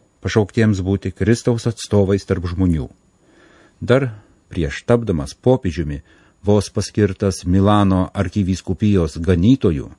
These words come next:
viename pirmųjų savo susitikimų su savo dvasininkais arkivyskupas Montini kalbėjo: „Antiklerikalizmo priežastimi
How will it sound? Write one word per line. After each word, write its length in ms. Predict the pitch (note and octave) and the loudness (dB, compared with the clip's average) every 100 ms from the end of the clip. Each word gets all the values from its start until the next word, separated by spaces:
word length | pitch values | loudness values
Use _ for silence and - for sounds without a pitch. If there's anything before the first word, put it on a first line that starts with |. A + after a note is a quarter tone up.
| _ _ _ _ _ _ | _ _ _ _ _ _
viename 400 | E2 F2 F2+ F2+ | 0 2 2 2
pirmųjų 560 | - D2+ E2 A#2+ C3+ C3+ G#2+ _ | 0 -2 4 4 4 2 -4 _
savo 420 | - F2 D2 C#2+ | -6 -4 -4 -6
susitikimų 840 | - - A2+ G2+ - D#2+ G#2 F#2 D2+ | -8 -4 -4 -4 -8 -4 0 0 -2
su 120 | D2 | -6
savo 300 | - G2 C2+ | -4 -4 -4
dvasininkais 840 | C2 F2 A2 A#2+ A2+ A#2+ B2 A#2+ | -2 0 0 0 2 2 2 2
arkivyskupas 840 | A2 F2+ G2 A#2+ C3 C3+ C3+ C3 B2+ | 0 0 0 2 2 0 2 2 4
Montini 760 | B2 B2 - G#2+ G#2+ G#2 G2+ - _ | 4 4 2 2 4 4 2 -4 _
kalbėjo: 680 | - G2 D2+ E2+ C#2+ C2 A#1+ - _ _ _ _ _ _ _ - | 0 0 0 -2 -2 -6 -10 -16 _ _ _ _ _ _ _ 0
„Antiklerikalizmo 1200 | A2 B2+ C#3 - A#2+ A#2+ A2+ A2+ A2 G2 G2 F2+ | 2 2 -2 0 2 4 2 2 2 2 0 -2
priežastimi 840 | G2 F2+ F2+ - - F2+ F2+ C#2+ | 0 0 -2 -4 -2 2 4 2